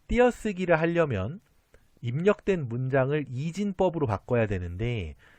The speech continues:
이진법으로 바꾸는 이게 선생님은 이해하고 나니까 쉬운데 여러분들은 짜증날 수 있어. 봐봐. "동생이 밥을 먹었다." 이렇게 있어.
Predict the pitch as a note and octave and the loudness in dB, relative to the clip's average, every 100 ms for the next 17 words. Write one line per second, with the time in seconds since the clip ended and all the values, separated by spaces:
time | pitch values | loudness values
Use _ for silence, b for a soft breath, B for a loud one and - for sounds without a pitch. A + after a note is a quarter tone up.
0 | b - C3+ F#3 A3+ A3+ F#3 D3 - - | b -8 -6 -4 0 2 2 -4 -6 -10
1 | F#3 E3+ A#2 F#2+ C3 F3 C#3+ D#3 G#2+ D#2 | -6 -4 -6 -8 -6 0 0 0 -4 -8
2 | - _ _ - G3+ G3+ A3+ G#3 F3 A#2 | -16 _ _ -6 -4 -2 -2 -2 -4 -6
3 | A#2 E3+ F3+ D#3+ D3 A2+ A2 - - A3 | 0 4 4 4 0 -4 -4 -6 -4 -4
4 | A3 F3 F#2+ F#2 D3 D#3 C3+ G#2 G2 D3 | -4 -2 -2 -2 -4 -4 -4 -4 -6 -6
5 | G#3 E3 C3 F#2 - - D#2 F#2+ F2+ F2+ | -4 -4 -6 -10 -14 -14 -12 -8 -4 -2
6 | D3+ F#3+ B B B B B B - C#3+ | -2 -6 B B B B B B -6 -4
7 | E3+ G3+ F#3+ G3+ A3 A3+ - - C#3 _ | 2 2 2 -4 -4 -6 -6 0 0 _
8 | - E3 F#3 E3+ A2+ A#2+ - A#2 F#2+ C#3 | -4 0 0 0 0 0 0 2 2 2
9 | F#3 - G#2+ - F#2 F#2 | -6 -4 -6 -6 -10 -10